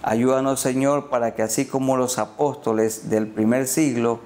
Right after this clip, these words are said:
con denuedo, con valentía, con fe, prediquemos la palabra del Señor a toda persona que está perdida. Gracias, Señor, porque claramente sabemos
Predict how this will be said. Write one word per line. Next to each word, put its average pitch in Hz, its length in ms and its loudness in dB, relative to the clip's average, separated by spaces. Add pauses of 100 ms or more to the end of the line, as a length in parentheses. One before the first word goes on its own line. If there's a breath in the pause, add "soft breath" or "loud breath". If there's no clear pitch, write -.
(560 loud breath)
con 175 380 0
denuedo, 156 880 0
con 170 360 0
valentía, 139 960 0
con 170 360 0
fe, 147 400 0 (480 loud breath)
prediquemos 117 680 0
la 117 160 -2
palabra 110 420 0
del 107 180 -2
Señor 107 540 -2 (120)
a 104 140 -6
toda 120 440 -2
persona 104 760 -2 (460 loud breath)
que - 240 -4
está 101 580 -4 (760)
perdida. 110 680 -2 (640 loud breath)
Gracias, 123 480 0
Señor, 123 580 0
porque 110 680 -2 (120)
claramente 139 960 0
sabemos 127 580 0